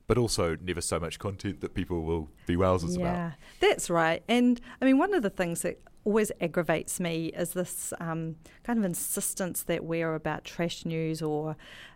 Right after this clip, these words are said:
Speaker 2: uh, s-, clickbait or anything, when it's just the furthest thing from the truth. It's not even something that's talked about in any kind of aspirational way in our newsrooms.
Speaker 1: But you, you
Speaker 2: And
Speaker 1: don't, you don't put measures on clicks. You don't tell
Speaker 2: We,
Speaker 1: people,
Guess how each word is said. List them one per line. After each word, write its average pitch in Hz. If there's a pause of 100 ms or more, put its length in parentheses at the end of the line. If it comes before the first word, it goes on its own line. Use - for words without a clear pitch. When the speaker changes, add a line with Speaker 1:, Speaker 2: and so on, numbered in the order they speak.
(160)
Speaker 2:
uh, 160
s-, -
clickbait -
or -
anything, 160
when 196
it's -
just -
the 403
furthest 185
thing 175
from 165
the 156
truth. -
It's -
not 262
even 170
something 165
that's -
talked -
about 156
in 180 (160)
any 294
kind 208
of -
aspirational 170
way 160
in 170
our 156
newsrooms. 151 (240)
Speaker 1:
But 123
you, 120
you 95
Speaker 2:
And 90
Speaker 1:
don't, 90
you 92
don't 92
put -
measures 78
on 73
clicks. -
You 85
don't 78 (160)
tell 85
Speaker 2:
We, 480
Speaker 1:
people, 90